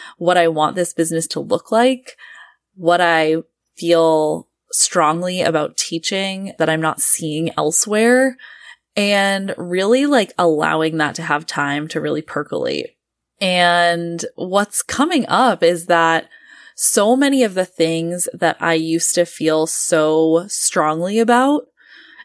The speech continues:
in terms of, like, non-negotiable practices or things that could work for everyone have really softened.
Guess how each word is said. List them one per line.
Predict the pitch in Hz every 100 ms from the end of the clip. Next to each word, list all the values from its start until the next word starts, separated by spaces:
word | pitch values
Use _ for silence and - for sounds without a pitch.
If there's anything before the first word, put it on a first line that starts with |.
| _
in | 202 180
terms | - 180 175
of, | 180 165
like, | 160 165 101 - _
non-negotiable | 180 175 175 170 160 160 165 165 - 113 175 170 156 156
practices | - 143 - - 175 185 180 185 175
or | 170
things | 160 165 170 175
that | 151 -
could | - 165
work | 160 165 -
for | - - -
everyone | - 165 180 208 226 262 285 302 294 _ _ _ _ _ _
have | _ 240 208
really | 214 320 427
softened. | - - 165 208 - - - 208